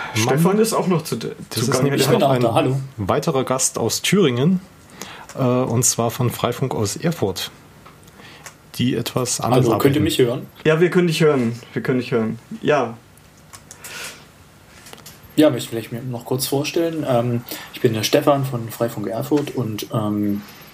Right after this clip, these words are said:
Speaker 3: ja, ähnlich wie Weimar sind wir eigentlich schon lange im Geschäft, nur noch nicht so lange. Jetzt etwa zehn Jahre, hatten aber zwischendurch mal mehrere Jahre so ein bisschen Pause und sind erst in den letzten drei Jahren wieder so richtig aktiv geworden.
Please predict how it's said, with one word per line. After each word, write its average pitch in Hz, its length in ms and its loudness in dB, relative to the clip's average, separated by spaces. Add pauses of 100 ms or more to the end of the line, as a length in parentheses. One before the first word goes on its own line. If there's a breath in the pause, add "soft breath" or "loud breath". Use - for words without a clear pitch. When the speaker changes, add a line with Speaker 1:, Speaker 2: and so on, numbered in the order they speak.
Speaker 3:
ja, 110 120 4
ähnlich 127 360 4
wie 113 120 0
Weimar 120 380 2
sind 117 160 -4
wir 113 100 0
eigentlich 127 220 -2
schon 113 480 -4
lange 151 340 0 (380 loud breath)
im 135 120 4
Geschäft, 135 420 0
nur 127 100 4
noch 113 140 0
nicht 117 320 0
so 120 180 4
lange. 95 380 -4
Jetzt 117 180 0
etwa - 300 2
zehn 147 260 2
Jahre, 139 400 0 (380 loud breath)
hatten 120 180 -2
aber 113 160 -2
zwischendurch 110 540 0
mal 107 400 0
mehrere 107 320 2
Jahre 101 260 0
so 101 100 -6
ein 98 100 -6
bisschen 101 300 0
Pause 135 520 2 (360 loud breath)
und - 120 2
sind 101 100 0
erst 104 220 0
in 104 80 2
den 104 60 6
letzten 104 180 2
drei 98 200 2
Jahren 101 260 2
wieder 101 180 2
so 98 240 0
richtig 101 420 0
aktiv - 340 -2
geworden. 95 360 0